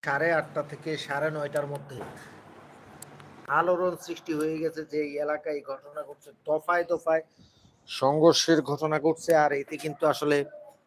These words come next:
আহত হয়েছেন অনেক মানুষ, তাদেরকে নগরীর বিভিন্ন হাসপাতালে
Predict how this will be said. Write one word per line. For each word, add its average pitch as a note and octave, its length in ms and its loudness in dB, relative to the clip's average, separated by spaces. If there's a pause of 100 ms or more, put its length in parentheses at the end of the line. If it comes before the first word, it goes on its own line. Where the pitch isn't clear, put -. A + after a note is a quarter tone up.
(120)
আহত C#3+ 380 10
হয়েছেন D#3 520 12 (260)
অনেক E3 400 12 (120)
মানুষ, C3 600 4
তাদেরকে D3 400 6
নগরীর D#3 440 8
বিভিন্ন E3+ 340 12
হাসপাতালে C#3+ 680 8